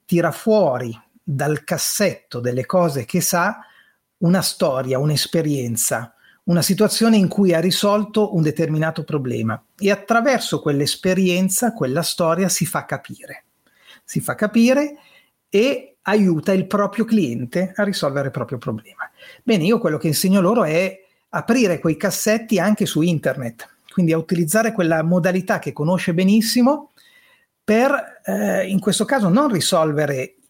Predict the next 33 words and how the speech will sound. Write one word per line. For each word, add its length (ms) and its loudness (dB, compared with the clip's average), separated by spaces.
il 140 2
problema 400 2
di 80 0
un 120 2
singolo 460 2
cliente, 720 0
ma 340 2
per 500 2
dimostrare 720 2
la 120 0
propria 520 -2
capacità 540 -4
di 100 -6
risolvere 520 -2
problemi, 600 -2
di 140 0
essere 360 -2
qualche 300 -6
cosa 280 -2
di 120 0
unico, 340 -2
perché 320 -12
quella 360 0
è 20 -10
la 100 -10
tua 160 -2
identità, 640 -6
la 80 -14
tua 140 -2
capacità 520 -2
di 140 2
risolvere 520 -2
problemi, 600 -4